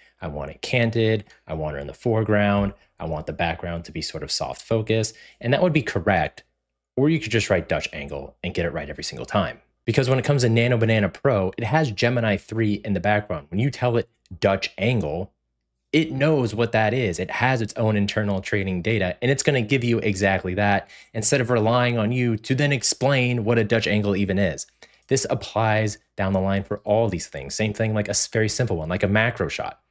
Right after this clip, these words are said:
If I just say macro shot and tell it what I want the macro shot to be, it's gonna do this. It's going to make my prompts simpler and actually way more effective.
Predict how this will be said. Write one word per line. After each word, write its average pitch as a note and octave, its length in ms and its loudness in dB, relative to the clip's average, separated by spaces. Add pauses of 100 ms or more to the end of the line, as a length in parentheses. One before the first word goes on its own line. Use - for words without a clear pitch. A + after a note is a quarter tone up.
(220)
If - 80 2
I D3+ 80 4
just D3+ 200 0
say C#3 140 2
macro G#2+ 460 2
shot F2 400 -4
and G#2+ 100 -4
tell A2 160 0
it G2 60 -2
what F#2+ 100 2
I G#2+ 60 2
want G#2 180 0
the F#2+ 80 -4
macro G2+ 300 0
shot G#2 360 -2 (300)
to - 100 -2
be, A2+ 440 2 (240)
it's B2+ 180 0
gonna C#3+ 220 2
do C3 80 2
this. A#2+ 380 -2 (320)
It's A#2 140 -4
going C#3 220 0
to B2 100 -6
make B2 180 0
my A#2 120 2
prompts A2 420 -2 (140)
simpler G#2+ 680 2 (280)
and C#3 100 2
actually D#3+ 480 0
way G#2 240 2
more F#2+ 180 0
effective. - 500 -8